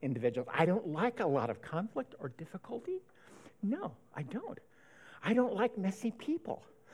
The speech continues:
What's interesting is, and it was kind of like, God's called me into the lives of so many messy people. You know, and it was kind of like,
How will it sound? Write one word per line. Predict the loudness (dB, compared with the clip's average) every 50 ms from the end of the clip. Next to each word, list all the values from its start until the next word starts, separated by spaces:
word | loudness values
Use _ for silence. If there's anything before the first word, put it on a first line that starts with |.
| -18 -4 2
What's | 4 4 4 4 2
interesting | 0 2 2 2 2 2 2 2 0 -2 -2 0 0 2 2 2
is, | 0 0 0 4
and | 8 10 10
it | 12
was | 12 10 8
kind | 8 4 6
of | 10 12
like, | 12 12 12 10 4 -12 -16 -20 _ -20 -20 _ _ 4
God's | 6 6 6 4
called | -2 -4 0 0 2 0 0 0
me | -2 0 0 -2 -2 0
into | 2 2 2 2 -2 -2
the | 0 2 4
lives | 4 4 2 2 0 0 -2
of | -6 -10 -10 -10
so | -8 -6
many | -4 -2 -2
messy | -2 -4 -4 -6 -6 -8
people. | -8 -6 -6 -6 -4 -2 -4 -4 -4 -6 -12 -20 -20 -20 -20 -20 -20 -18 -18 -20 -20 -20 -18 -14 4 8 10
You | 12 12
know, | 12 12 10 8 6 6
and | 10 10
it | 10
was | 10 10 6
kind | 6 4 6 10
of | 12
like, | 12 12 12 10